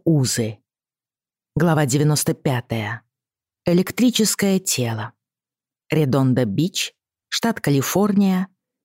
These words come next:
пятое декабря тысяча девятьсот восьмидесятого года.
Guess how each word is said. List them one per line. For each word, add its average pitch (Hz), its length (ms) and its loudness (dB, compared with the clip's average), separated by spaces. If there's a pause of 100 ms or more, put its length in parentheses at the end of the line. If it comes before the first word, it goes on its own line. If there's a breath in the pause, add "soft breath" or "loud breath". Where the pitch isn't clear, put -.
пятое 202 380 2
декабря 131 600 0 (340)
тысяча 247 400 2
девятьсот 180 500 0
восьмидесятого 139 840 0
года. 107 560 -2